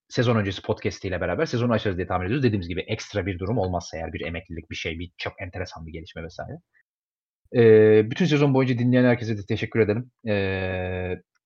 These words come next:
yani bu sezon özellikle dinleyenler çok değerli benim gözümde. Çünkü yani bu sezon <laughs> yani dinleyecek hiçbir şey yokken bile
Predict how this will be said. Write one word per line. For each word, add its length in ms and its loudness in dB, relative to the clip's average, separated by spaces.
yani 300 -2
bu 60 -2
sezon 380 4
özellikle 500 4
dinleyenler 500 4
çok 240 4
değerli 300 4
benim 160 0
gözümde. 320 0
Çünkü 200 -2
yani 200 4
bu 60 2
sezon 560 6
<laughs> 160 0
yani 400 6
dinleyecek 360 4
hiçbir 220 -2
şey 140 8
yokken 340 6
bile 240 4